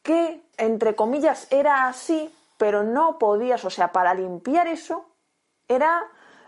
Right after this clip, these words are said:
eh, o sea, podías estropear el dispositivo. O sea, era muy buen kit, pero no podías sacarlo de aquí. Y este sí.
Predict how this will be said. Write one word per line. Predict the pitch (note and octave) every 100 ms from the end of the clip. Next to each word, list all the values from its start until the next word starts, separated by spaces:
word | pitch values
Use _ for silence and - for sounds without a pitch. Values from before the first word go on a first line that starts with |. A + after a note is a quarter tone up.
| -
eh, | G3+ F#3
o | -
sea, | G3 F3+
podías | F3 C4 D#4+
estropear | A3+ - F#3 F#3 F3+
el | E3+
dispositivo. | - D#3+ - - - - _ _ _ _ _
O |
sea, | - G3 -
era | G#3 G#3+
muy | B3+ D#4
buen | D4+ D#4 D#4+
kit, | D#4+ G4 G4+ - - _ _ _ _
pero | A#3 G#3+ G#3
no | G#3 B3+
podías | C4 A#3+ B3 A#3+
sacarlo | - F3+ F#3+ G3+ G3+
de | F#3+
aquí. | E3+ G#3+ G#3 _ -
Y | A3+ G#3+
este | B3+ B3+ - B3+ B3 - _ _ _ -
sí. | - - - D#3+ -